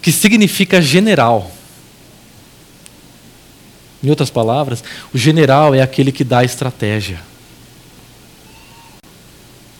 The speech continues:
para que os outros sigam. Os soldados são responsáveis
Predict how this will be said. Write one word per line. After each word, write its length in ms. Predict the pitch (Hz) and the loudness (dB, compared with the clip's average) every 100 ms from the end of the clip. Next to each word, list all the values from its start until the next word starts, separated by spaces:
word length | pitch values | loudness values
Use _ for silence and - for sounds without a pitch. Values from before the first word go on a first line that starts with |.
| - - - | -20 -20 -6
para 140 | 123 | -6
que 100 | 123 | -2
os 100 | 117 | -2
outros 240 | 110 110 120 | -2 -4 -6
sigam. 400 | - 127 107 87 - - - - - | -6 -6 -6 -10 -16 -20 -20 -20 -10
Os 80 | 135 | -4
soldados 560 | 131 151 127 143 165 | 0 0 2 2 0
são 160 | 147 139 | 0 0
responsáveis 1080 | 131 120 117 104 - 117 147 113 90 - - | 0 -2 -6 -6 -4 -2 -2 -4 -8 -10 -14